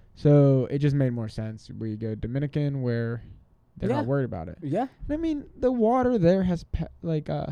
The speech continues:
Speaker 2: Oh, it's gonna be beautiful.
Speaker 1: like, all kinds of crap inside their, I mean, they're drinking water. It's junk water. I can't even
Speaker 2: Oh.
Speaker 1: drink it. So, I mean, with all the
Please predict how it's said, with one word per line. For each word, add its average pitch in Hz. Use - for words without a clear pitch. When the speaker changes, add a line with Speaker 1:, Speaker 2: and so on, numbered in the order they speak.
Speaker 2:
Oh, 131
it's 131
gonna 131
be 120
beautiful. 120
Speaker 1:
like, 165
all 185
kinds 190
of 147
crap 156
inside 143
their, 117
I 139
mean, 139
they're 104
drinking 110
water. 95
It's -
junk 135
water. 110
I 127
can't 139
even 175
Speaker 2:
Oh. 110
Speaker 1:
drink 139
it. -
So, -
I 208
mean, 190
with 180
all 214
the 147